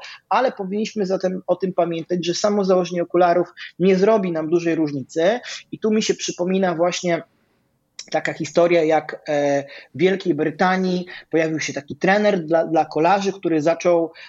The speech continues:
e, optymalizować ich wyniki. I, e, tam było tak, że, wiesz, mieli dziury w kasku, dziur ma nie być. Tu wam latają rękawki, ma nie latać. I tak im poprawiał, wiesz, po jednym procencie. I się okazało, że się zrobił procent składany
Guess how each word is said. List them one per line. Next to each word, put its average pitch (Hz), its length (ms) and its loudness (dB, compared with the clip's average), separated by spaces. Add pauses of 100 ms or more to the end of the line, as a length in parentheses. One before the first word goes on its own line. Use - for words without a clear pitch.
(120)
e, 156 140 -2
optymalizować 170 1040 0
ich 165 300 -6
wyniki. 170 520 -2 (460)
I, 160 320 0
e, 143 320 0
tam 190 220 2
było 175 200 4
tak, 160 240 0
że, 143 160 -4
wiesz, - 220 -10
mieli 190 260 2
dziury 196 220 4
w 202 80 -12
kasku, 226 640 0
dziur 196 240 2
ma 185 120 0
nie 170 200 0
być. - 260 -12
Tu 185 120 0
wam 180 160 0
latają 185 340 0
rękawki, 208 760 -2
ma 190 140 -2
nie 185 140 0
latać. - 640 -2 (100)
I 277 100 0
tak 277 200 0
im 226 100 -2
poprawiał, 208 520 2
wiesz, 139 200 -6
po 208 140 0
jednym 196 260 0
procencie. - 560 -4 (320)
I 277 120 2
się 269 140 2
okazało, 170 520 2
że 247 80 -4
się 240 120 -2
zrobił 208 280 0
procent 190 360 -2
składany 139 680 0